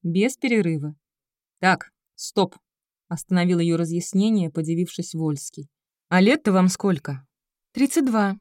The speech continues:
призналась, чуть усмехнувшись, Даша. "Да ладно!" выразил свое удивление Сан Саныч и переспросил. "И как это вы пятнадцать лет?" Я начала учебу в медколледже,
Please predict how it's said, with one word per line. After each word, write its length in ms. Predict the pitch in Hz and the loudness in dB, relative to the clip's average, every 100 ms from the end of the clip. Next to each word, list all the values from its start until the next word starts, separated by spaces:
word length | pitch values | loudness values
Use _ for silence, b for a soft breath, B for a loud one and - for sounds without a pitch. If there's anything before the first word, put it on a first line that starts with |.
| _ _ | _ _
призналась, 560 | - 196 180 214 226 190 | -2 2 4 2 0 -2
чуть 240 | - 180 | -4 -4
усмехнувшись, 720 | - - 175 - 202 190 190 156 | -4 -2 -2 0 -2 -2 -4 -2
Даша. 440 | 175 147 - 139 _ _ _ _ _ | -2 -4 -8 -14 _ _ _ _ _
"Да 240 | 170 185 190 | 0 4 4
ладно!" 680 | 170 175 165 165 143 139 _ _ _ _ _ _ - | 6 4 4 2 -2 -6 _ _ _ _ _ _ 0
выразил 400 | 175 180 160 170 | 2 2 0 -4
свое 300 | - 170 165 | -2 0 0
удивление 500 | 156 160 175 170 160 | -2 0 0 0 -2
Сан 240 | - 165 | -2 -4
Саныч 460 | - 196 220 190 165 | -2 -2 0 -2 -4
и 40 | |
переспросил. 760 | - 165 - 185 185 - 135 131 _ _ _ _ _ _ _ | -4 -6 -4 -6 -6 -8 -10 -10 _ _ _ _ _ _ _
"И 80 | 180 | -4
как 240 | 190 226 | 0 0
это 200 | 214 196 | 0 2
вы 380 | 175 170 165 147 - - | 2 2 2 -2 -8 -8
пятнадцать 520 | 165 185 170 180 - | 2 2 2 -2 0
лет?" 320 | 208 165 - _ _ _ _ _ _ _ | 0 0 -6 _ _ _ _ _ _ _
Я 120 | - 254 | 0 2
начала 320 | 247 240 247 | 4 2 2
учебу 400 | 240 - 233 220 | 2 2 0 2
в 60 | |
медколледже, 840 | 220 226 - 285 269 170 143 156 | 0 0 0 2 2 0 -2 -6